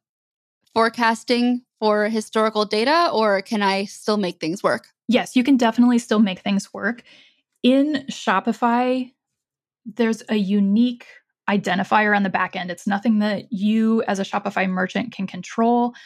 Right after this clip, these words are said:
Speaker 2: but it assigns a unique record to that. So if you're adding the sku later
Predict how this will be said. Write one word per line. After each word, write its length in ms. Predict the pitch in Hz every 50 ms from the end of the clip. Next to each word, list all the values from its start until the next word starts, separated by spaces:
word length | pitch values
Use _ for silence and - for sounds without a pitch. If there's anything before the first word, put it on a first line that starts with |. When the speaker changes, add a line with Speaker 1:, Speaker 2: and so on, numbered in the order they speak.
| - - - _ _ _ _ -
Speaker 2:
but 100 | 226 214
it 160 | 208 - - -
assigns 500 | - 233 - - 233 220 226 233 226 208
a 80 | 214 196
unique 480 | 185 180 185 190 185 185 190 196 190 - -
record 320 | 196 170 165 - - -
to 120 | - - -
that. 240 | - 175 175 - -
So 140 | - 214 202
if 220 | - 226 247 -
you're 180 | 247 233 214 -
adding 340 | - 190 196 202 208 196
the 60 | 185 180
sku 400 | - - - 202 196 185 185 180
later 460 | 180 180 196 196 214 220 220 220